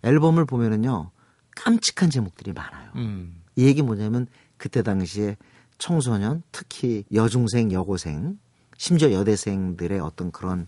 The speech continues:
Speaker 1: 그 독특한 어떤 그 정서랄까?
Speaker 2: 네.
Speaker 1: 이런 것들을 잘 포착해낸 것 같아요.
Speaker 2: 꽤 오랫동안 그래서 작은 왕자예요.
Speaker 1: 그렇죠.
Speaker 2: 네.
Speaker 1: 그래서 곡, 곡 제목을 제가 몇 개 갖고 왔는데 악녀 탄생 이런 제목,
Speaker 2: 어.
Speaker 1: 또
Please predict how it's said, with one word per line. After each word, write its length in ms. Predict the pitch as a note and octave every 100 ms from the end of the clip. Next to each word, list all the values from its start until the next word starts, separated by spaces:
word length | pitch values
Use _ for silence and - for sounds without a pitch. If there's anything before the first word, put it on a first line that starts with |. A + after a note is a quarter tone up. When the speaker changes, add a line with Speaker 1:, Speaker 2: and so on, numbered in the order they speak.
| -
Speaker 1:
그 180 | E2+ E2
독특한 600 | - - - - D#3 C3
어떤 300 | B2 - -
그 100 | A2
정서랄까? 680 | G#2+ - G#2 G#2+ F2+ - D#2 -
Speaker 2:
네. 180 | A#2+ G#2
Speaker 1:
이런 200 | A2+ C3+
것들을 440 | B2 - A#2 D3 E3+ _ _
잘 260 | - - -
포착해낸 520 | - - - - E3
것 80 | A2
같아요. 380 | C2 - D#2+ E2 F#3+ -
Speaker 2:
꽤 120 | -
오랫동안 640 | C#4 D#3 D#3 E3+ E3+ E3
그래서 280 | C3 B2+ A#2+
작은 320 | - A#2+ B2
왕자예요. 920 | B2 G#2 F#2 G2 F2 E2+ F2+ F#2 G2 G2 - C#3 -
Speaker 1:
그렇죠. 640 | - A2+ - - G2+ C3+
Speaker 2:
네. 260 | G#2+ F2 D#2+ -
Speaker 1:
그래서 440 | - D#3+ C#3+ F3 D#3
곡, 220 | - - _
곡 180 | - D3+
제목을 320 | D3+ D#3 D3
제가 140 | C#3 C3+
몇 180 | A2+ -
개 240 | B2 A2+
갖고 320 | - G2 -
왔는데 460 | G#2 G2 A#2 B2 D2+ _ _ _ _
악녀 460 | - B2 D#3 D#3 D3+ -
탄생 500 | - F#2+ E2 - - _ _ _ _ -
이런 200 | A#2+ G#2+
제목, 160 | G#2
Speaker 2:
어. 300 | F#2+ F2+ E2+ F2 - -
Speaker 1:
또 240 | B2 D#2+